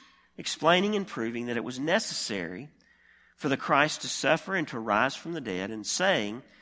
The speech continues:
'This Jesus whom I proclaim to you is the Christ.' And some of them were persuaded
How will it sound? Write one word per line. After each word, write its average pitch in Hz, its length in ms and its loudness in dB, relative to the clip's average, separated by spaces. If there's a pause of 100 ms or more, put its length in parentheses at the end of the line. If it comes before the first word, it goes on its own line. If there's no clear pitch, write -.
(360)
'This 156 340 0
Jesus 131 720 -4
whom 131 180 -2
I 139 120 4
proclaim 151 580 -4
to 135 80 -8
you 117 420 -6 (680)
is 143 580 2 (260)
the 131 80 -6
Christ.' - 760 -2 (800)
And 120 100 -8
some 180 260 4
of 147 120 0
them 110 160 2
were 113 80 -2
persuaded - 680 -2